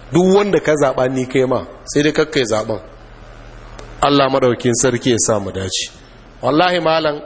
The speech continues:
ku kwantar da hankalinku. Ana rubuto man takardu, ana man text, ana waye. Shi za ka wani yanke, bari a zo a yi muku wannan bayanan kawai. Hassada ne kawai, na yau da kullun da aka saba yi,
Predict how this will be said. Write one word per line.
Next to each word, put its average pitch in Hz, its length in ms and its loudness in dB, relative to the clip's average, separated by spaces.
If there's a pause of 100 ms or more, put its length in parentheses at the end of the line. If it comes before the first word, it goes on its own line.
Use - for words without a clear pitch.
(100)
ku 139 80 -8
kwantar 165 320 0
da 147 100 2
hankalinku. 123 480 -4 (100)
Ana 170 200 0
rubuto 151 420 -2
man 151 100 0
takardu, 127 480 -2 (320)
ana 170 220 0
man 151 240 -2
text, - 520 -4
ana 175 300 0
waye. 147 360 0 (260)
Shi 190 80 -4
za 202 160 2
ka 190 120 0
wani 175 160 2
yanke, 175 340 0
bari 160 220 2
a 180 100 2
zo 156 120 0
a 170 60 2
yi 160 60 0
muku 160 180 -2
wannan 151 240 0
bayanan 131 340 0
kawai. 120 220 -4 (460)
Hassada 214 580 2
ne 165 140 0
kawai, 165 340 2 (420)
na 143 120 0
yau 190 160 2
da 151 80 2
kullun 170 360 -2
da 160 140 2
aka 160 180 -4
saba 151 360 0
yi, 131 180 -6